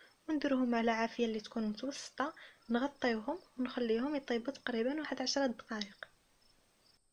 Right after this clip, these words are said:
ومن بعد ما دازت لي تقريباً واحد عشرة دقائق كتكون الخضر ديالي طابت،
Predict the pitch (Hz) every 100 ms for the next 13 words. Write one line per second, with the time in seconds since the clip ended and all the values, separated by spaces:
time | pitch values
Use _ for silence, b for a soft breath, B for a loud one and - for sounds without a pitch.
0 | _ _ _ _ - - - 311 294 269
1 | 285 277 269 254 233 - 269 262 - 233
2 | 214 254 269 233 226 214 - 254 - -
3 | 233 226 269 - 226 - 233 214 - 240
4 | 240 214 208 220 208 240 254 - 233 220
5 | 208 294